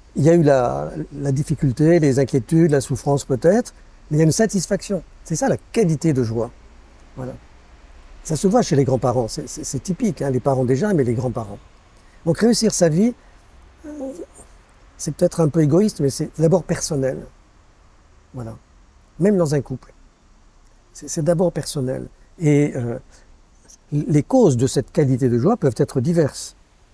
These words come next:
mais c'est le résultat qui importe. Ouais, euh, je prends un exemple. Euh, pendant longtemps, quand j'étais au lycée, je ne savais pas ce que j'allais faire plus tard.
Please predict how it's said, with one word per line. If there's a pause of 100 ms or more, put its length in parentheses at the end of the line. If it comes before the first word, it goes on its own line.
mais
c'est
le
résultat
qui
importe. (3000)
Ouais, (240)
euh, (720)
je
prends
un
exemple. (480)
Euh, (680)
pendant
longtemps,
quand
j'étais
au
lycée,
je
ne
savais
pas
ce
que
j'allais
faire
plus
tard.